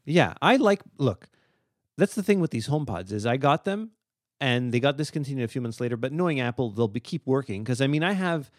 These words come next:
seven-year-old, uh, Google Homes and they're still fine. They still do their job. They still work. They're not getting any updates or anything, but they're still working. So if, as speakers, you would think a speaker with a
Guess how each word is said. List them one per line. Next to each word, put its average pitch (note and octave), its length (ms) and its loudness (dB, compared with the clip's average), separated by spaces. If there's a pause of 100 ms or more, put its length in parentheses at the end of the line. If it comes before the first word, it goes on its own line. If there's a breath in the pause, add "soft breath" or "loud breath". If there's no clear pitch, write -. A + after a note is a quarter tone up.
(120)
seven-year-old, C#3+ 880 2 (120)
uh, G2 400 -8 (340)
Google D3 320 2
Homes G2+ 380 -4
and A2 260 -4
they're B2+ 100 2
still C3+ 220 -4
fine. G#2 360 -6
They G#2 100 -6
still B2 180 -6
do A2 140 -2
their G2+ 160 0
job. G#2+ 280 -2
They A2 100 -4
still G2+ 220 -6
work. G#2+ 300 -4
They're G#2+ 180 -6
not A2 160 -2
getting G#2+ 240 -4
any F#2+ 160 -8
updates F#2 380 -10
or F#2+ 60 -10
anything, G2 340 -10
but G#2 100 -10
they're G#2+ 120 -8
still C#3 200 -6
working. A2 380 -10 (320 soft breath)
So - 160 0
if, C#3 140 0 (340)
as D3+ 180 -2
speakers, B2+ 600 -4
you D3 80 -4
would D#3+ 140 0
think D#3 360 -4
a B2+ 80 -8
speaker F3+ 520 -4
with C3 400 -4 (560)
a G#2 400 -2